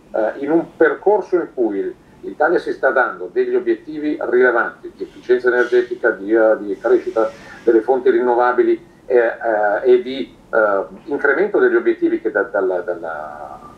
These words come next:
che, che dovranno essere aggiornati anche a livello del pniec, suona molto strano andare a tagliare gli obblighi di efficienza energetica. In questo senso, fortunatamente, non ci siamo trovati da soli. Vedete,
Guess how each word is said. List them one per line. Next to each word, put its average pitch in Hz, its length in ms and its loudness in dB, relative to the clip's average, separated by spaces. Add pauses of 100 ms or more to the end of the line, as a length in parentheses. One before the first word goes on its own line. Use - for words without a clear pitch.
(220)
che, - 140 -12
che - 80 -10
dovranno 110 380 2
essere 113 300 2
aggiornati 113 540 2
anche 120 220 -4
a 107 40 -2
livello 101 320 0
del - 160 -4
pniec, 127 680 -2 (1040)
suona 180 380 2
molto 180 300 0
strano 160 680 -4
andare 147 300 0
a - 20 -8
tagliare 147 380 0
gli 139 60 -6
obblighi 127 360 -6
di 123 80 -4
efficienza 98 500 -8
energetica. - 680 -18 (920)
In 175 120 -8
questo 180 320 2
senso, 160 800 -2 (360)
fortunatamente, 113 720 -2
non 147 100 0
ci 151 140 -8
siamo 104 340 -4
trovati 107 420 0
da 92 120 -4
soli. 92 360 -8
Vedete, 117 580 2